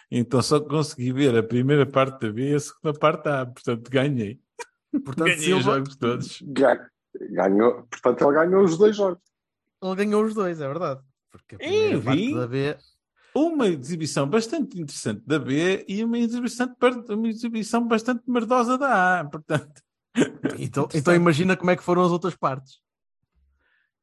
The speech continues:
Speaker 2: Porque tanto a B, a segunda parte da B como a primeira parte da A tiveram mais ou menos ao mesmo nível. Quer dizer, não, não. Também, também não vamos ser exagerados. A, a segunda parte da B foi,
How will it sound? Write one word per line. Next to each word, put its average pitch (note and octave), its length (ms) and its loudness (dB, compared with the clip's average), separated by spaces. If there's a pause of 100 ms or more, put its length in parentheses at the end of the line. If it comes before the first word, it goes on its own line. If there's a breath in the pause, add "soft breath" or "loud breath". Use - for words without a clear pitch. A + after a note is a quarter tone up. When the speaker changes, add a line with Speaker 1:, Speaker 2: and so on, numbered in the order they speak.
(300 soft breath)
Speaker 2:
Porque A2+ 260 -12
tanto C#3+ 300 -2
a C#3+ 60 4
B, C3+ 260 -2
a D3 60 -4
segunda C#3+ 300 -2
parte C#3 280 0
da C#3 80 0
B B2+ 160 -2
como B2 140 -8
a A#2 40 -6
primeira B2+ 260 -4
parte C3 280 0 (140)
da C3 120 0
A C#3 40 -4
tiveram C#3+ 280 -4
mais C#3+ 240 -2
ou C#3 60 -4
menos C#3 200 -6
ao C#3 100 -2
mesmo C#3 160 -6
nível. C3+ 180 -8
Quer F#4+ 100 -2
dizer, A#3 120 2
não, D3+ 300 0 (100)
não. A#2+ 220 -8 (460)
Também, G3 360 -4
também B2+ 180 -6
não B2+ 80 -4
vamos B2 160 -4
ser A#2+ 80 -6
exagerados. G2+ 480 -14
A, C3 80 -12 (160)
a C3 60 -6
segunda C#3+ 260 -2
parte C3+ 220 0
da C3 80 -6
B C3+ 200 -4
foi, C3+ 460 -6